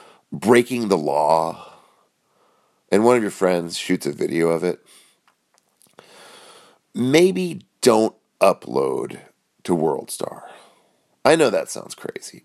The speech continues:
but you know what? What the hell? It, it's fun for the whole family. I mean, if you just surfed World Star right now, you'd probably find about,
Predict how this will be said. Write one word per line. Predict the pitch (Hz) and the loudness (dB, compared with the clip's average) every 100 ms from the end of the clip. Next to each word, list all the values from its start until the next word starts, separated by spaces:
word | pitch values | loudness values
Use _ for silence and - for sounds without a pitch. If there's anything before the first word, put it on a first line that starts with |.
| - | -16
but | - _ _ _ | -16 _ _ _
you | 156 | 0
know | 165 | 4
what? | 160 156 120 _ | 4 0 -4 _
What | - 107 104 | -2 0 0
the | 73 | -2
hell? | 67 - | -4 -2
It, | 90 82 | -2 -2
it's | 104 - | -2 -4
fun | - 101 85 80 | -2 0 0 -4
for | 73 | -6
the | 71 | -4
whole | 69 | -4
family. | - 71 73 71 73 | -4 -6 -6 -6 -6
I | |
mean, | 76 78 69 - - - - - _ | -6 -6 -8 -18 -20 -20 -20 -20 _
if | - - 107 98 | -8 -2 -2 -2
you | 123 | -2
just | 117 104 - - | 0 0 -2 -2
surfed | 101 101 - - | 0 0 -2 -4
World | 87 92 90 | 0 0 -2
Star | - 87 | -4 -2
right | 80 78 | -2 -4
now, | 78 82 | -4 -4
you'd | 85 78 | -4 -2
probably | 101 87 71 76 | 2 2 0 -6
find | 73 78 80 78 | -6 -4 -4 -4
about, | 69 67 - | -4 -6 -6